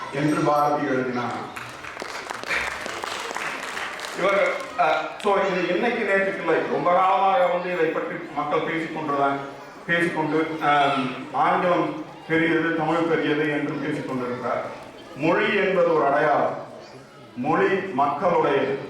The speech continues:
மக்கள் என்று வருகிற பொழுது அரசு அதோடு, ஓ, ஐக்கியப்படுகிறது. அந்த அரசு அதற்கான வழிமுறைகளை செய்யாத பொழுது, அதற்கான ஊக்கங்களை ஏற்படுத்தக்கூடிய வழிமுறைகளை செய்யாத பொழுது, அது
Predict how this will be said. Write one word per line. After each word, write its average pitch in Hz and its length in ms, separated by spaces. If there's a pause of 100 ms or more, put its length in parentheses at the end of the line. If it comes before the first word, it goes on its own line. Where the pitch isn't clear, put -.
(380)
மக்கள் 180 420
என்று 160 260
வருகிற 156 360
பொழுது 147 480
அரசு - 800 (120)
அதோடு, 139 760 (280)
ஓ, 131 260 (120)
ஐக்கியப்படுகிறது. 139 960 (400)
அந்த 123 320
அரசு 151 720
அதற்கான 143 460
வழிமுறைகளை 180 760
செய்யாத 147 360
பொழுது, 135 420 (260)
அதற்கான 135 520 (160)
ஊக்கங்களை 208 600
ஏற்படுத்தக்கூடிய 165 1000
வழிமுறைகளை 170 680
செய்யாத 147 280
பொழுது, 139 500 (360)
அது 139 480